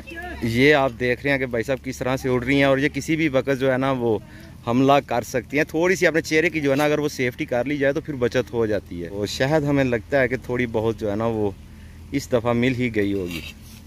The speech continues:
तो ये है जी शहद, ठीक है। शहद इस दफ़ा फिर जो है ना, वो कच्ची ही उतरी है भाई साहब।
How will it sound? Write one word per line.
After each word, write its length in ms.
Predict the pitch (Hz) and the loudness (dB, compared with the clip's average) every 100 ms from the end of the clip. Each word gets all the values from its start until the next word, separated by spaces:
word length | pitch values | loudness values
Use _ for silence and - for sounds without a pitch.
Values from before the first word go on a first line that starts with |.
| - - - - - - | -20 -18 -18 -18 -16 2
तो 120 | 127 | 4
ये 300 | 110 120 139 | 6 6 6
है 60 | 131 | 4
जी 120 | 123 | 2
शहद, 420 | 123 120 107 127 110 - - - - | 0 0 2 2 0 -12 -20 -20 -8
ठीक 180 | 113 110 | -2 2
है। 120 | 123 120 | 2 2
शहद 400 | 123 123 135 117 - | 2 2 2 -2 -6
इस 140 | 123 113 | -4 0
दफ़ा 200 | 131 131 | 4 4
फिर 240 | 135 143 | 4 2
जो 120 | 139 123 | 4 4
है 60 | |
ना, 120 | 127 | 4
वो 280 | 127 117 110 - - - - - - - - | 2 2 0 -2 -18 -18 -18 -20 -20 -20 0
कच्ची 420 | 139 - - 160 | 2 2 4 6
ही 160 | 139 139 | 8 6
उतरी 300 | 123 - 107 | 6 2 0
है 120 | 107 | 2
भाई 140 | 101 90 | 2 -2
साहब। 420 | - 98 101 76 | -2 0 0 -4